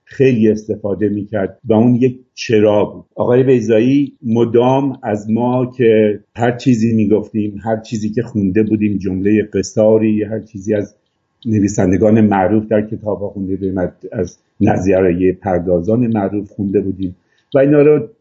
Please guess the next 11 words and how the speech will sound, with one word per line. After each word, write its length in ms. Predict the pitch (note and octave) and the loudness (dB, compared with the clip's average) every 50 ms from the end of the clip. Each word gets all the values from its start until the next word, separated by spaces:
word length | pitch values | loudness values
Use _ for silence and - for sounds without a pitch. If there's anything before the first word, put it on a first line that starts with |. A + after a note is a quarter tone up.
| _ _ | _ _
توی 140 | C#3+ C3+ | -2 0
کلاس 340 | - C3+ C3+ B2+ A#2+ B2 - | 2 2 2 2 2 0 -2
می‌گفتیم، 480 | B2+ A2+ B2 B2 A2+ B2 C3+ C#3+ C#3 B2 | -4 -2 -2 -2 -2 -2 -4 -4 -4 -4
همیشه 500 | C3 C3+ C3+ C#3 C#3 C3 B2+ - D#3 C3+ | -4 -4 -2 -2 -2 -4 -2 -4 -6 -6
شروع 300 | - - C#3 C#3 C#3 C#3+ | -4 -4 0 0 2 0
می‌کرد، 420 | C#3 - - C3+ C#3 C3 C3 - | 0 0 2 2 2 2 0 -2
اولین 360 | B2+ A2 G2+ B2+ A2+ A#2 A2+ | -4 -2 -2 0 0 0 -2
چیزی 240 | A2+ - B2+ B2 B2 | -2 -4 -4 -6 -4
که 100 | A#2 B2+ | -2 0
می‌گفتش 520 | A#2 A2 G#2+ A2+ A2+ - - C#3 C3 A#2+ - | 0 0 2 2 0 0 0 -2 -2 -2 0
که 320 | - C3+ B2+ B2 B2+ | 0 0 0 0 -2